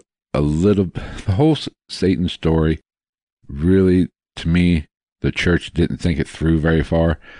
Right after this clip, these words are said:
They didn't really put a lot of effort into, they just needed a antagonist to, you know, their protagonist, Jesus. They needed somebody to oppose him 'cause that's what makes a great freaking story. And that is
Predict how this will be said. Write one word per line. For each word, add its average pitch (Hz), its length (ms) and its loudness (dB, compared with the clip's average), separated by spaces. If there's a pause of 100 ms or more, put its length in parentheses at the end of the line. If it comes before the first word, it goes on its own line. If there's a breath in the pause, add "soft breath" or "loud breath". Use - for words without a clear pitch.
(420 loud breath)
They 71 120 -4
didn't 82 300 0
really 82 240 2
put 87 220 -2
a 76 40 0
lot 73 220 -2
of - 140 -2
effort 78 260 0
into, 80 420 0
they 76 300 0
just 78 260 0
needed 76 300 0
a 73 240 -2 (300)
antagonist 82 680 -2
to, 73 380 -4 (400)
you 73 100 -4
know, 64 240 -4 (460)
their 82 160 0
protagonist, 78 880 -2 (280)
Jesus. 80 460 -2
They 76 140 -2
needed 78 300 0
somebody 80 320 2
to 80 140 -2
oppose 80 280 -2
him 82 140 0
'cause 71 100 -4
that's 76 240 -4
what 62 140 -4
makes 73 220 -4
a 65 60 -4
great 76 280 -2
freaking 76 300 -4
story. 82 360 0 (880 loud breath)
And 73 340 -2
that 82 400 -2
is 78 380 -2